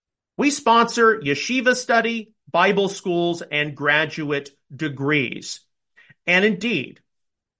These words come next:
various institutions, various courses of study notwithstanding, on the whole, there are different Messianic yeshivas, such as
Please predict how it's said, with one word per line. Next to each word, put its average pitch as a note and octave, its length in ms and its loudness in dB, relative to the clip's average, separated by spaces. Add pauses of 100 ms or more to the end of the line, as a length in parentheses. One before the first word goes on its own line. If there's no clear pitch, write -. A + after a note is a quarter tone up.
(300)
various D#3+ 460 2
institutions, F#3+ 960 -4
various D#3 500 2
courses E3 500 -4
of C3 100 -6
study E3+ 680 0
notwithstanding, D#3+ 1000 0 (240)
on D3+ 220 -2
the B3 120 0
whole, A3 600 2 (320)
there D3 340 0
are F#3 640 4
different E3 500 -6 (140)
Messianic D3+ 680 0
yeshivas, G#3+ 840 0 (720)
such - 280 -12
as C#3+ 280 -4